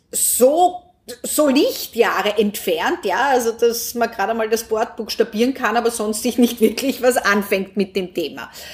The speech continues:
Ähm, es ist auch okay so. Wir wollen ja leben und nicht ein Leben lang arbeiten, damit wir dann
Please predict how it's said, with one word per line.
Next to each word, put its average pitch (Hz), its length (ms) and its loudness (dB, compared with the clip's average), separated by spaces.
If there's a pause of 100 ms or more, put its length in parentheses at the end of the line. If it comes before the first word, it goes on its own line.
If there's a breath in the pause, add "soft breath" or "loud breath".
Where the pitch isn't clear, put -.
(360 loud breath)
Ähm, 220 260 0 (100)
es 262 120 2
ist 285 160 0
auch 262 120 -2
okay 220 300 -2
so. - 160 -8 (500)
Wir 233 180 4
wollen 220 240 4
ja 226 100 2
leben 240 640 0 (100)
und 254 500 0
nicht 269 400 2
ein 240 120 0
Leben 220 300 -2
lang 220 260 -2
arbeiten, 233 400 -4
damit 233 300 -2
wir 254 80 2
dann 233 240 0